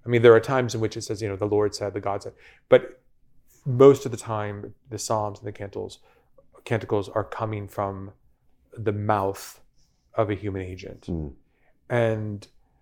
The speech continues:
Speaker 1: I try to imagine, you know, the circumstances, uh, the world from which this person was speaking,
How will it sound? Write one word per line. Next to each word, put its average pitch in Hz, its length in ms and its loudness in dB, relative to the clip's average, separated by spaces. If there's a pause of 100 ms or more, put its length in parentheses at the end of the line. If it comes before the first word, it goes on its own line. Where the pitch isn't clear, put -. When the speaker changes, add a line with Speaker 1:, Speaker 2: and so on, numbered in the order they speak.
(840)
Speaker 1:
I 139 100 0
try 139 380 2
to 123 480 -4
imagine, 107 760 -4 (560)
you 120 100 -6
know, 107 60 -2
the 104 80 -2
circumstances, 104 1200 -4 (640)
uh, 113 180 -12
the 120 140 6
world 117 640 8 (420)
from 117 260 -8
which - 380 -4 (1000)
this 113 180 -2
person 113 340 -2
was 104 120 -8
speaking, 110 800 -8